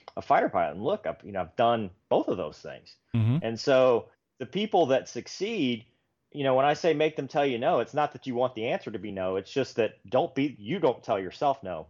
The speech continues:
Speaker 1: Let them do it. You know, make it their problem. So you just have to keep pushing forward and, and pushing ahead. And that's, that's to your point of, it's the enthusiasm. It's the,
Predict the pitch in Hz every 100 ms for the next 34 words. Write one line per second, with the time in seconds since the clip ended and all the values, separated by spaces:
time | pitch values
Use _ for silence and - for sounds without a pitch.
0 | - 113 123 - - 85 127 95 76 -
1 | _ - 90 90 113 123 110 113 127 -
2 | 180 151 131 - - 110 107 95 - _
3 | _ 113 131 135 135 - 123 131 123 -
4 | 139 - 113 - 117 117 107 101 98 90
5 | 120 - 90 127 143 101 208 139 - 127
6 | - 117 120 151 117 107 104 104 98 -
7 | _ _ _ _ _ _ _ _ - 82
8 | 123 - 139 120 131 160 135 95 71 85
9 | 85 110 - - 117 113 110